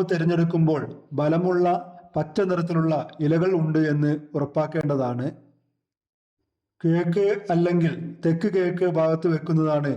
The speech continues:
ഉചിതമായിട്ടുള്ളത്. അഞ്ച്, എട്ട്, ഒമ്പത് എന്നീ തണ്ടുകൾ ഉള്ളത് തിരഞ്ഞെടുക്കുന്നതാണ് നല്ലത്.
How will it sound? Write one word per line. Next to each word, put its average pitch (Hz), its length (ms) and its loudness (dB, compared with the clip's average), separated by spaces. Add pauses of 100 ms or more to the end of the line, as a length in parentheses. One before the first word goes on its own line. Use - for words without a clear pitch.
(320)
ഉചിതമായിട്ടുള്ളത്. 160 880 2 (1700)
അഞ്ച്, 175 360 4 (260)
എട്ട്, 175 280 -2 (240)
ഒമ്പത് 160 360 2 (280)
എന്നീ 175 220 4 (120)
തണ്ടുകൾ 170 380 2 (180)
ഉള്ളത് 160 280 0 (120)
തിരഞ്ഞെടുക്കുന്നതാണ് 156 880 0 (200)
നല്ലത്. 131 340 0